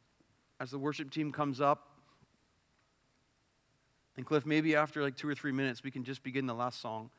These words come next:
if we can do that. So let's just, let's just take a posture of prayer right now, church. Let's do that. Let's, let's bow our heads. Let's,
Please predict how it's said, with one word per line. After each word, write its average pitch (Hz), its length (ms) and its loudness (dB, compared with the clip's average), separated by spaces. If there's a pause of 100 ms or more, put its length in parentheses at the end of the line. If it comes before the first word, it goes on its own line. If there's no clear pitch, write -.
(300)
if 123 100 -8
we 123 100 -4
can 123 100 -2
do 120 160 -4
that. 107 320 -8
So - 100 -8
let's 151 280 -2
just, - 320 -6 (840)
let's 156 160 2
just - 160 0
take 170 140 4
a 160 40 2
posture 165 400 2
of 139 80 0
prayer 160 200 4
right 156 160 4
now, 151 160 0
church. 147 280 -2
Let's 165 160 -4
do 151 180 0
that. 151 220 0
Let's, 147 140 -8 (400)
let's 185 140 -4
bow 180 260 2
our 170 120 8
heads. 143 640 0 (3250)
Let's, - 600 -6